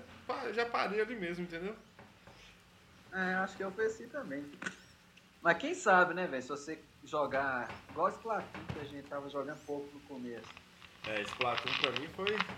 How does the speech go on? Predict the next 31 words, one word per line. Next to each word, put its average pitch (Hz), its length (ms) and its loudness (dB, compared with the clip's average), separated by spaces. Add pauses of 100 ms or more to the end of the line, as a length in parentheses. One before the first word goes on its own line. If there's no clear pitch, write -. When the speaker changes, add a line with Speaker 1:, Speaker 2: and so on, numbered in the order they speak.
(340)
Speaker 1:
Splatoon 139 460 -4 (100)
aí 170 180 -4
sim, 120 240 -10
aí 110 200 -6
o 175 100 -4
jogo 170 200 -4
é 190 60 -4
louco 156 280 -4
mesmo. 104 220 -8 (1800)
Speaker 2:
Mas 135 140 0
no 160 100 2
início 175 560 -2
eu 127 60 -4
não 135 80 -8
tava 202 220 6
achando 294 320 -2
tão 156 280 6
louco, 127 400 0
não. 123 120 -6
Ficava 196 280 -4
Speaker 1:
É. 196 40 4
Speaker 2:
lá, 185 240 6
jogando 131 340 -4
time. 185 260 -6
Speaker 1:
Eu 131 120 -2
meio 160 160 0
que 196 80 -2
abandonei 196 460 0
Speaker 2:
Aí - 20 4
começou 160 320 6
Speaker 1:
mesmo. 180 160 6